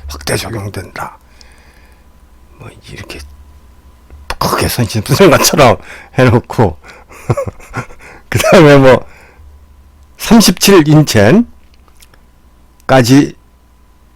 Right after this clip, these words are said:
가능하게, 어, 해놨다. 이제 변경해놨다.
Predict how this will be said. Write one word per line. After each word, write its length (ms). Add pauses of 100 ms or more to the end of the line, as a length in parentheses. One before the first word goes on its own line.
(500)
가능하게, 800 (600)
어, 160 (560)
해놨다. 440
이제 140
변경해놨다. 720